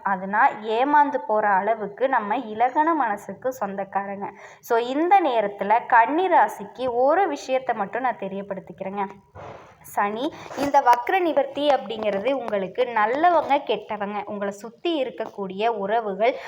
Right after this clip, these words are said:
உங்களுக்கு உண்மையா இருக்கா? நீங்க இது நாள் வரைக்கும் நம்பிக்கிட்டு இருந்தவங்க அந்த நம்பிக்கைக்கு உரியவங்களா? உங்களை ஏமாத்தி நிறைய விஷயங்களை சாதிக்கிறாங்க. முக்கியமா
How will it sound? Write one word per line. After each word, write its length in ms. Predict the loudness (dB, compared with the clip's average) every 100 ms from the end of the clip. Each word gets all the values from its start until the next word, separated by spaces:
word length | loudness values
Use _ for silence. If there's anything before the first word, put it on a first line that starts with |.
| -4
உங்களுக்கு 680 | 0 2 4 4 2 0 -2
உண்மையா 440 | -4 -6 -6 -4
இருக்கா? 360 | -6 -4 -4 -4 -10 -16
நீங்க 220 | -12 -10
இது 240 | -10 -4 0
நாள் 220 | 2 2
வரைக்கும் 440 | 2 -2 -4 -6
நம்பிக்கிட்டு 580 | -4 -4 -6 -10 -12 -10
இருந்தவங்க 420 | -8 -6 -6 -4 -2 -2
அந்த 240 | -4 -6 -4
நம்பிக்கைக்கு 840 | -4 -4 -6 -6 -6 -6 -8 -6
உரியவங்களா? 500 | -4 -4 -6 -4 -4 -4 -6
உங்களை 280 | -4 -4 -4
ஏமாத்தி 640 | -2 0 2 -2 -2 -8 -6
நிறைய 420 | -6 -4 -4 -4
விஷயங்களை 640 | -6 -8 -6 -6 -6 -4 -4 -4
சாதிக்கிறாங்க. 720 | -6 -6 -8 -8 -8 -8 -10 -10 -18 -16 0
முக்கியமா 580 | 0 2 2 2 4